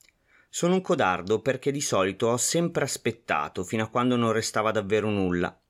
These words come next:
lasciando che la storia si trascinasse verso la fine lenta. Che poi, dopo, mi son sempre pentito. Ad ogni modo, che tu sia vittima o carnefice,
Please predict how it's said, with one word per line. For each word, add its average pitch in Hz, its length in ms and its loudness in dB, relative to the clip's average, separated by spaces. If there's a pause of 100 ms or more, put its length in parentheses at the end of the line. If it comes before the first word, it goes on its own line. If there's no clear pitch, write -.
(160)
lasciando 127 440 0
che 120 120 -4
la 113 80 2
storia 131 360 -2
si 117 220 -4
trascinasse 117 760 0
verso 104 340 -2
la 101 80 2
fine 92 400 0
lenta. 85 580 -2 (840)
Che 147 80 0
poi, 90 420 -2 (200)
dopo, 107 460 -2
mi 131 140 -6
son 123 200 0
sempre 101 280 -2
pentito. 87 540 -4 (920)
Ad 113 180 0
ogni 110 160 2
modo, 131 460 0 (180)
che - 180 -4
tu 120 80 -4
sia 107 200 0
vittima 104 520 -2
o 92 60 0
carnefice, 95 840 -2